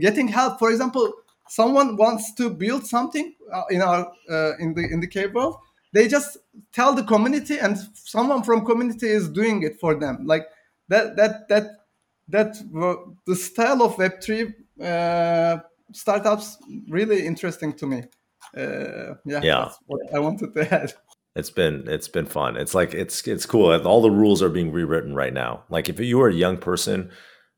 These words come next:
Speaker 2: uh, starting their career, I'd say definitely, you know, jump into Web three right now.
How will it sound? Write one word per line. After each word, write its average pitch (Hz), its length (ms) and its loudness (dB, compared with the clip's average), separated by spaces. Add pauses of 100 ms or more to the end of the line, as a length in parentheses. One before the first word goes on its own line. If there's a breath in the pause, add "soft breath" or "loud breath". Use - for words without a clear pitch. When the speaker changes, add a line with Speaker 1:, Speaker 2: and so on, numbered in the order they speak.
(140)
Speaker 2:
uh, 76 280 2
starting 85 340 2
their 82 100 0
career, 73 340 2
I'd 76 160 4
say 67 220 0
definitely, 69 680 -4
you 69 100 -10
know, 60 220 -8 (460)
jump 78 300 -6
into 65 120 -6
Web 62 240 -4
three 64 200 -6
right 55 200 -4
now. 57 220 -8